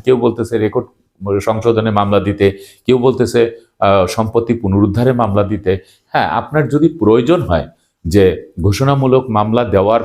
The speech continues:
পরে যদি আইনজীবী মহোদয় বলেন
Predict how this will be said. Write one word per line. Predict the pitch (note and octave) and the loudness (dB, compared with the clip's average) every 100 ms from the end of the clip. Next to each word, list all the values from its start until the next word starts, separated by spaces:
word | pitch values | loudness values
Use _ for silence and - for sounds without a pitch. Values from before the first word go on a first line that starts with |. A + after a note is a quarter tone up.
| - | 0
পরে | F#2 G2 A#2+ D#2 - _ _ - | 0 4 2 0 -6 _ _ -8
যদি | E2 G#2 A#2+ C#3+ D#3+ - _ | 2 2 2 0 -4 -14 _
আইনজীবী | - F#2 F#2+ A2 | -4 0 0 2
মহোদয় | C3 G2+ A2+ A#2+ G#2 | 0 0 0 0 2
বলেন | F#2+ F#2+ A2+ | 2 2 0